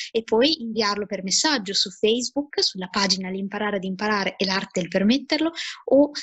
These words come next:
sull'email info chiocciola studente vincente punto com, così se vi va io poi li posso, eh, condividere, quindi pubblicare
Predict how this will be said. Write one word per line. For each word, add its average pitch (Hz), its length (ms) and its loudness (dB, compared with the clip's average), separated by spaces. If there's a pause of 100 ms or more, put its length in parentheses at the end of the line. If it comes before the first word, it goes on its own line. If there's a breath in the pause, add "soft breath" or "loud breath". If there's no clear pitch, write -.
sull'email 247 720 0
info 254 280 2
chiocciola 233 420 -2
studente 214 420 -4
vincente 214 580 -6
punto 269 340 4
com, 277 280 0 (160)
così 226 240 -2
se - 160 2
vi 277 120 4
va 269 220 2
io 269 140 0
poi 214 200 -2
li 277 100 0
posso, 202 380 -4 (240 loud breath)
eh, 190 180 -2
condividere, 196 680 -2
quindi 190 180 -2
pubblicare 220 760 0